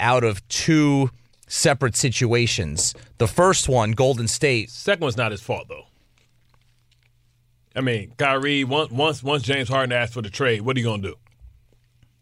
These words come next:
Speaker 1: Yeah.
Speaker 2: He, he told the line. He told the company line.
Speaker 1: Yeah, well, he has to know. I mean, before
Speaker 2: And
Speaker 1: the
Speaker 2: he
Speaker 1: season
Speaker 2: always, he
Speaker 1: start-,
Speaker 2: always plays, though.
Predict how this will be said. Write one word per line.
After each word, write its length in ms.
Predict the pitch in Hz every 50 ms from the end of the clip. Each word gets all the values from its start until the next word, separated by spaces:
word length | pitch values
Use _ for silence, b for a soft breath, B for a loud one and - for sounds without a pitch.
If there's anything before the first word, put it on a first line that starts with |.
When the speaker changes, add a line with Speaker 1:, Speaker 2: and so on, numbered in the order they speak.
| _ _ _ -
Speaker 1:
Yeah. 200 | 123 139 143 131 -
Speaker 2:
He, 100 | - 120
he 40 | 135
told 300 | 123 - 147 147 151 139
the 60 | 131
line. 360 | 127 127 131 131 131 123 113 107
He 120 | 113 123
told 240 | 117 131 139 135 131
the 60 | 117
company 360 | 117 127 123 120 110 113 113
line. 440 | 107 110 117 113 107 107 107 101 95 - _ _ _ - - _ -
Speaker 1:
Yeah, 120 | 165 190 - -
well, 340 | 190 202 208 196 180 151 151
he 120 | 147 185
has 160 | 202 214 -
to 80 | - 175
know. 260 | 147 127 170 156 113
I 40 | 113
mean, 140 | 117 123 127
before 260 | 131 131 - - 170
Speaker 2:
And 60 | 143
Speaker 1:
the 20 | 156
Speaker 2:
he 40 | 170
Speaker 1:
season 80 | 175 190
Speaker 2:
always, 140 | 180 165 156
he 20 |
Speaker 1:
start-, 100 | 156 196 202
Speaker 2:
always 160 | 170 160 -
plays, 420 | - - 170 170 165 147 123 104
though. 60 | -